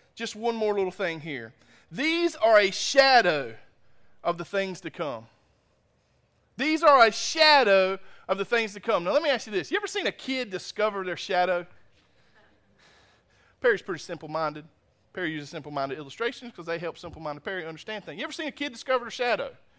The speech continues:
I mean, not like adult kid. That's just creepy and weird. Little bitty kid. Like, "Whoa, hey, what is this? Move my hand. This thing moves. Move my foot. This thing, what is it?" You ever see that look of, like, confusion and excitement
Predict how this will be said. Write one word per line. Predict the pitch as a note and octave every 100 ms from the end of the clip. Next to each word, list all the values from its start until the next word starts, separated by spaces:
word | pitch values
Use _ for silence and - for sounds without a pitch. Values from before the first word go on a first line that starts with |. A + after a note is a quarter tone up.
| _ _ _ _ _ _ -
I | G3
mean, | A3
not | C4+ D#4+
like | D4+ D4
adult | B3+ B3+ B3+ B3+
kid. | C4+ B3+ B3 G#3+
That's | A3+ -
just | C4+
creepy | - B3 B3+
and | A3+
weird. | A#3 A#3+ A#3 - _ _ -
Little | F#3+ D#4+
bitty | E4 E4+ D#4
kid. | E4 C4 B2+ - - - - - - _ - - _ _ _ _ -
Like, | D3
"Whoa, | C4+ F4 D4+ D4
hey, | E4 E4+ C4+
what | G#3+ D#4+
is | B3+
this? | E4+ C#4+ F3+
Move | D#3+ G#3+ B3+
my | C#4
hand. | C#4+ D#4 G#3+
This | F#3+ D4
thing | - B3+ A3
moves. | G#3+ F3+ B2 A#2 - - _ _ -
Move | F3+
my | G#3+ A#3
foot. | - F4+ A#3+ F3+
This | C#4+
thing, | - B3 F#3+
what | B3 E4+
is | F#4 C#4+
it?" | F#3+
You | B3
ever | D4+
see | - - -
that | A3+ B3+
look | G#3 C4 E4
of, | C4 G#3+
like, | G#3+ E3 -
confusion | E3+ - C#4 D#4 D#4 C#4 D4 D4+ D4+ D4 _ _ _ F#3+
and | F#3+
excitement | D3 - - D4 D#4 C#4+ C#4+ C#4+